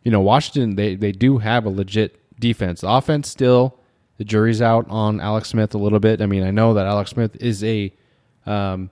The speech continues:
he's a smart, mobile, takes care of the ball. Um, I don't wanna say bus driver. I don't think he's a bus driver, but,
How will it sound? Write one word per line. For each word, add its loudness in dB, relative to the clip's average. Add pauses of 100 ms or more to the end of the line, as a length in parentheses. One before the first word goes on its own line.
(280)
he's -6
a 0
smart, 2 (120)
mobile, 2 (320)
takes 0
care 0
of 2
the -4
ball. 4 (1200)
Um, 2 (360)
I -2
don't 2
wanna 2
say 2
bus 0
driver. 0
I 2
don't 2
think -2
he's -4
a 0
bus 0
driver, -2
but, 0